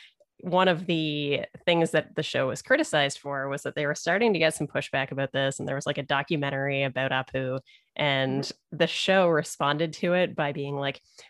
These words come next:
Speaker 1: "Well, I guess something just seemed like a good idea at the time.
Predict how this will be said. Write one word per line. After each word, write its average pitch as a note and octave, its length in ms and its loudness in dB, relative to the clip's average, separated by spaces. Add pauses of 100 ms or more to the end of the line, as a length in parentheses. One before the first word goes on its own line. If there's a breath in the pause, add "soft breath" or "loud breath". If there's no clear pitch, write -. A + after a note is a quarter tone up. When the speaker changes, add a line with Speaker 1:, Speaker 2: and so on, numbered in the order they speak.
Speaker 1:
"Well, C#3+ 140 0
I C#3 100 2
guess D3 300 0
something G3 400 4
just G3 260 0
seemed F3 260 2
like G3+ 220 2
a G3+ 60 2
good F#3+ 180 0
idea G3+ 380 0
at G#3 180 -2
the F#3 60 -2
time. F3+ 680 0